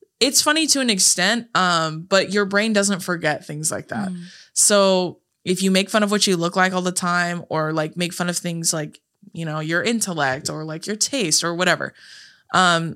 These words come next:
Speaker 1: your brain doesn't forget things like that. So you have to start talking to yourself as if you're talking to someone that you really love, right?
Speaker 2: Yeah, my therapist always says, like,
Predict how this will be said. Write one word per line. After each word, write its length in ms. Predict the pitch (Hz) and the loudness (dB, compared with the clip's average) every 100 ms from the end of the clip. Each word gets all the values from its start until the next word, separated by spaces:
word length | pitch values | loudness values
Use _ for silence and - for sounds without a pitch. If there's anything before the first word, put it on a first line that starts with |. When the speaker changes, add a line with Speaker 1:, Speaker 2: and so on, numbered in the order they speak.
| - | 0
Speaker 1:
your 180 | 190 214 | 2 4
brain 220 | 240 240 | 2 2
doesn't 240 | 233 220 | 2 0
forget 340 | 190 175 156 - | 0 0 0 -2
things 200 | 156 143 | -4 -4
like 160 | 98 - | -4 -6
that. 240 | 98 - | -8 0
So 460 | - 180 160 156 - | 2 2 0 -2 -6
you 140 | 185 196 | 0 0
have 80 | 196 | 2
to 100 | 220 | 2
start 500 | - 208 202 190 _ _ _ | 4 4 4 0 _ _ _
talking 400 | - 175 175 202 196 | 0 0 2 2 4
to 120 | 220 | 4
yourself 640 | 196 - 185 190 190 - - - | 4 4 4 2 -2 -12 -18 0
as 160 | 185 180 | 2 2
if 140 | 180 | 0
you're 120 | 185 175 | 0 0
talking 360 | - 175 180 | 0 0 0
to 60 | 175 | 0
someone 280 | - 170 165 | 2 0 -2
that 120 | 165 | -2
you 140 | 175 | 0
really 240 | 175 180 180 | 0 2 2
love, 480 | 185 190 220 - - _ | 2 0 -2 -8 -20 _
right? 360 | 202 202 226 - - - | -2 -2 -4 -12 -18 -6
Speaker 2:
Yeah, 280 | 214 202 196 | 0 2 2
my 100 | 208 | 0
therapist 300 | 254 285 254 | -2 -2 -2
always 180 | 220 202 | -2 -2
says, 160 | 185 | -2
like, 240 | 180 175 | -4 -8